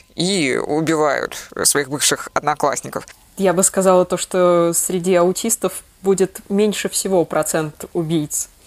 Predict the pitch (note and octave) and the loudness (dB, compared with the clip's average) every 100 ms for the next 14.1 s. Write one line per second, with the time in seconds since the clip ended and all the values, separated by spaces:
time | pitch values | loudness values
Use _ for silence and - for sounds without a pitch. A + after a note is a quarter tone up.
0 | - - F#3+ F#3 G3 - F#3 - - - | -20 -10 -4 -2 -2 -2 -2 -4 -10 -4
1 | G3 A3 A3+ - - A#3 A#3 G#3+ - G3+ | 2 4 4 2 0 2 2 0 -2 -2
2 | G#3 A3 - A#3+ F3+ E3 E3+ F3+ F3+ G3 | -2 -2 0 2 2 0 0 0 2 2
3 | F3 F3 F#3 G3+ D#3 A#2 - F3 F#3+ G#3+ | 2 0 0 0 0 -4 -6 -2 0 0
4 | - - - F#3+ F#3+ B3+ A#3+ G3+ - - | -2 -8 -6 -2 2 2 4 2 0 -10
5 | - F3+ - C#4 G#3+ F3+ - G3 - - | -8 -6 0 0 0 -6 -12 -18 -14 0
6 | F3 G3 F#3+ G#3+ - - G3 F#3 C#4 F#3 | 2 4 4 0 -2 -4 -2 2 2 2
7 | D#3+ D#3 D#3 D#3+ C#3 C3+ - - - E3 | 0 0 2 2 2 -2 -6 -8 -2 0
8 | D#3+ D3+ - - F#3+ F#3+ G3 G3 G3 G3+ | 2 2 0 -4 -2 -2 2 2 2 -2
9 | - F3+ F3 G3 F#3+ E3 D#3+ D3+ D#3 E3+ | -2 -2 0 0 0 0 0 2 4 4
10 | A3+ G3 D#3+ D3+ - E3 D#3 E3 - F3+ | 4 2 0 0 -2 -4 -4 -6 -4 -4
11 | D3+ D3+ - - F3+ F3 E3+ - D#3 D#3 | -4 -8 -8 -6 -4 -2 -2 0 -2 -2
12 | C#3+ - D3+ E3 G#3+ A#3 F3 - E3 D3+ | -4 -4 -4 0 0 0 -4 -4 -6 -6
13 | D3 - D#3 E3 F3 - G#3+ C4+ - - | -6 -4 -4 -2 -6 -2 0 0 -4 -8